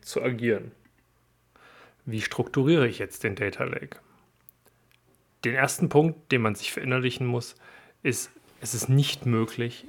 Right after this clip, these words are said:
einfach alle Daten in den Data Lake zu kippen und dann darauf zu hoffen, dass die Nutzer schon das Richtige finden werden und die Daten auch richtig verwenden können. Ein erster Punkt, den man sich überlegen muss, ist,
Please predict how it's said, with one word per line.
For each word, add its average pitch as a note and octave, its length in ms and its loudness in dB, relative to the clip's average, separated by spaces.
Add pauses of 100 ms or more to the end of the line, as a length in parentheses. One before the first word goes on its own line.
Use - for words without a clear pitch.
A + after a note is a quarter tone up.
einfach A#2 560 0
alle A2+ 240 4
Daten G#2 340 4
in B2+ 140 -4
den G2+ 140 -4
Data G2+ 300 2
Lake G2+ 240 -2
zu - 120 -10
kippen - 380 -4 (420)
und G#2+ 160 -2
dann G2+ 180 4
darauf G#2 320 2
zu - 280 -4
hoffen, A#2+ 340 -2 (140)
dass - 180 -4
die A2+ 140 0
Nutzer A2 460 -2
schon G#2 260 0
das - 160 -4
Richtige A#2 360 -2
finden A#2 440 -2
werden A2+ 280 2
und A2+ 160 -6
die A2 100 -4
Daten G2+ 280 4
auch A#2+ 160 -2
richtig A2 240 -10
verwenden B2+ 480 2
können. B2 300 -8 (1120)
Ein D3 140 -4
erster B2+ 300 0
Punkt, F3+ 360 2
den C3+ 100 4
man A2+ 100 2
sich G#2 160 -8
überlegen A2 420 0
muss, B2+ 260 -4 (540)
ist, - 420 0